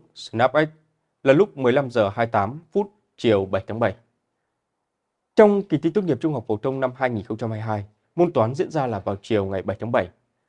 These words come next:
Thời gian làm bài là chín mươi phút. Thời điểm ấy, các thí sinh đang trong thời gian làm môn toán. Em không biết có phải lộ đề thi hay không, nhưng khi đối chiếu, em thấy khá giống. Em có đăng tải trên một nhóm Facebook, nhưng sau đó em đã gỡ bài viết.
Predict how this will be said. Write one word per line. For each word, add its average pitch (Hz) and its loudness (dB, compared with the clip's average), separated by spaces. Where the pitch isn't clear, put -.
Thời 139 2
gian 165 2
làm 117 -4
bài 101 0
là 95 -8
chín 135 -8
mươi 175 -4
phút. 233 -2
Thời 151 6
điểm 117 4
ấy, 131 0
các 220 0
thí 139 -2
sinh 151 -2
đang 143 0
trong 127 -6
thời 101 -6
gian 110 -4
làm 95 -8
môn 104 -6
toán. 98 -4
Em 190 6
không 190 2
biết 247 2
có 196 0
phải 110 6
lộ 113 -2
đề 120 -2
thi 135 -8
hay 135 -6
không, 131 -2
nhưng 160 6
khi 160 4
đối 131 2
chiếu, 131 0
em 135 2
thấy 113 0
khá 113 2
giống. 110 -2
Em 202 4
có 151 6
đăng 190 2
tải 101 4
trên 139 -4
một 120 -4
nhóm 107 0
Facebook, 151 0
nhưng 135 -2
sau 135 2
đó 110 4
em 117 0
đã 117 0
gỡ 127 -4
bài 117 0
viết. 127 -2